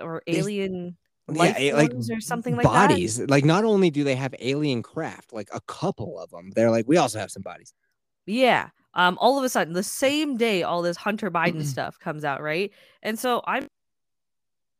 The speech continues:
Speaker 1: chats on Twitter, and all, everyone's posting. I'm just like,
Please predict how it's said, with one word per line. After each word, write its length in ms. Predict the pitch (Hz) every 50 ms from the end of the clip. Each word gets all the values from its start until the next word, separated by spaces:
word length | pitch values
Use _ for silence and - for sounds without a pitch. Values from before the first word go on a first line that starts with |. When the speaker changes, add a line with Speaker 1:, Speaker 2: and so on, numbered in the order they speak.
| _ _
Speaker 1:
chats 340 | - 185 180 160 165 - -
on 180 | - 156 156 160
Twitter, 500 | - - 233 262 226 175 156 160 175 - _ _ _ _ _ _ _ -
and 260 | 190 202 202 202 -
all, 180 | - 202 247 -
everyone's 420 | - 247 285 311 320 277 226 220
posting. 280 | - - 247 269 254 240
I'm 60 | 196
just 100 | 202 196
like, 140 | 220 208 -